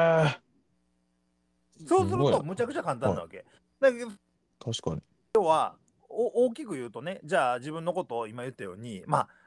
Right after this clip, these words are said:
Speaker 2: えー、今言ったように死にかけの、死にかけたことがある本から、もう死にかけたっていう話が切り取れるし、<laughs> 本好きが切り取れるし、マッチョが切り取れるわけやんか。
Speaker 1: はい。
Speaker 2: で、そ-、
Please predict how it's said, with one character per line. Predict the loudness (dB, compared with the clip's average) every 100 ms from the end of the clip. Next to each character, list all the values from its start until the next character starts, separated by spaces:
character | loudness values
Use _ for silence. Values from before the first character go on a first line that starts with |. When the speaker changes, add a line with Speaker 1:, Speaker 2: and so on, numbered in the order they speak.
| _
Speaker 2:
え | -6 -4
ー、 | -6 _ _ _ _ -6
今 | 0
言 | 0
っ |
た | -2
よ |
う |
に | -6
死 | -2 0
に | 4
か | 4
け | 4 2
の、 | 4 4 2 -6
死 | -10 -4
に | -2
か | 0
け | 2
た | 0
こ | -2
と | -2
が | 0 0
あ |
る | 0
本 | 0 0 -2 _ _ _ _ _ _ _ _ _ _ -2
か |
ら、 | 0
も | 0
う | -2 _
死 | -2
に | 0
か | -2 -6
け |
た | 2 6 6 4
っ | -4
て |
い | -2
う |
話 | -2 -2 -6
が | -10 -12
切 | -16
り | -12
取 | -8 -8
れ | -8
る | -14 _ -2
し、 | -2 -6 -12
<laughs> | _ _
本 | -2 -2
好 | -2 -4
き | -2
が | -2
切 | -4
り | -8
取 | -10
れ | -10
る | -12 _
し、 | -14 -12 -14 _ 0
マ | 0
ッ | 0
チ | -8
ョ |
が | -14
切 | -14
り | -20
取 | -14
れ |
る | -6
わ | -6
け | -6
や | -18
ん |
か。 | -20 _ _ _ _ _ _ 0
Speaker 1:
は | 0
い。 | -2 -10 _ _ _ _ _
Speaker 2:
で、 | -2
そ-、 | -2 -4